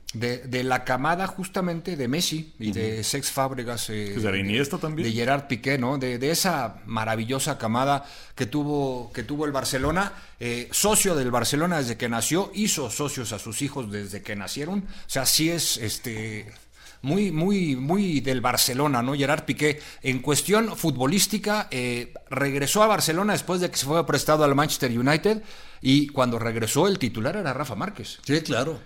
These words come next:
Speaker 1: Y cuando Rafa Márquez se lesiona es cuando Piqué toma la titularidad y no la volvió a soltar, y aquella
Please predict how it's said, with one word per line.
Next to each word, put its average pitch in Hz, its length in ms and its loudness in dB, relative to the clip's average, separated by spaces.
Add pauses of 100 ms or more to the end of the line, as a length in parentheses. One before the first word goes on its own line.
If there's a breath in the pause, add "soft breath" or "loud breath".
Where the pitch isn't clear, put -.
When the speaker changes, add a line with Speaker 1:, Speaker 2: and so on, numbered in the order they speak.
Speaker 1:
Y 123 140 2
cuando 123 440 4
Rafa 196 240 6
Márquez 202 420 6
se 131 220 4
lesiona 190 560 4 (240 loud breath)
es 170 160 2
cuando 139 340 2
Piqué 151 280 0
toma 156 280 4
la 123 140 2
titularidad 117 840 2 (240)
y 131 120 -2
no 135 160 4
la 135 100 6
volvió 107 300 2
a - 20 4
soltar, 127 420 2
y 143 120 4
aquella 147 560 4